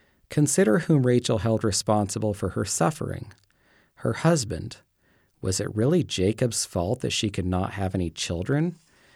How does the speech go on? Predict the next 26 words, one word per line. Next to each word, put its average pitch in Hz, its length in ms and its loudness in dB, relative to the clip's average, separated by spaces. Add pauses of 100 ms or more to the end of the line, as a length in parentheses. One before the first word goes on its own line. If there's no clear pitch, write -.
(240)
Clearly 151 440 4
not, 135 460 2
because 120 380 0
he 123 120 2
had 123 140 2
been 120 140 2
able 127 200 2
to 117 80 0
have 123 240 0
children 143 340 2
with 143 160 -2
Leah. 156 440 0 (760)
Instead 190 380 2
of 135 100 4
blaming 131 380 4
Jacob, 127 600 0 (480)
Rachel 139 400 4
should 117 200 2
have 110 160 -2
taken 139 340 0
her 110 140 0
problem 127 540 2
in 110 160 -2
prayer 123 320 0
to - 160 -6
God. 131 500 -2